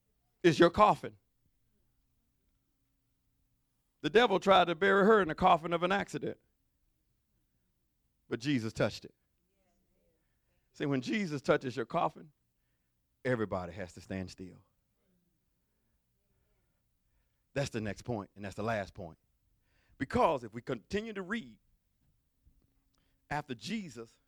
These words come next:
touched the coffin, the Bible says that everything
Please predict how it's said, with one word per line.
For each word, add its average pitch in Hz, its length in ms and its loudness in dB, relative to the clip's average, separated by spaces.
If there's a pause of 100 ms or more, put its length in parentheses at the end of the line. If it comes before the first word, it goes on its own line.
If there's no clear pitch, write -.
(1080)
touched - 280 -4
the 143 60 -10
coffin, 156 480 -4 (2000)
the 127 60 -16
Bible 185 280 4
says 131 400 0
that 113 200 -4 (400)
everything 165 760 0